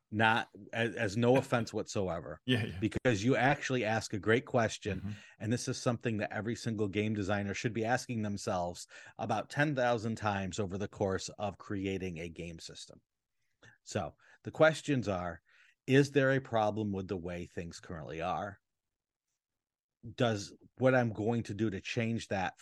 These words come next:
Speaker 1: fix the problem that we've, we've identified? And does this proposed fix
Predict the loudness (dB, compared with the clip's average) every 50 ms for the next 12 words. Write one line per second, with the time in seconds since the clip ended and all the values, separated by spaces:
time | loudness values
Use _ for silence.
0 | -20 _ -4 -4 -4 -4 -8 -8 -6 -8 -8 -6 -2 2 4 4 4 4 2 0
1 | -6 -6 -6 -8 -10 -14 _ _ _ _ _ _ _ _ _ _ -4 -2 -2 -2
2 | -4 -6 -12 -8 -6 -6 -6 -6 -8 -14 -20 -18 -12 -8 -8 -6 -4 -6 -6 -6
3 | -6 -8 -8 -10 -10 -12 -12 -12 -12 -16 -18 -20 _ _ _ _ _ _ _ _
4 | _ _ _ _ _ _ _ -4 -2 0 4 4 4 4 4 0 -2 -4 -4 -4
5 | -6 -12 -14 -14 -14 -6 -4 -2 -2 -2 -4 -6 -8 -12 -16 -12 -8 -6 -6 -6
6 | -8 -10 -14 -14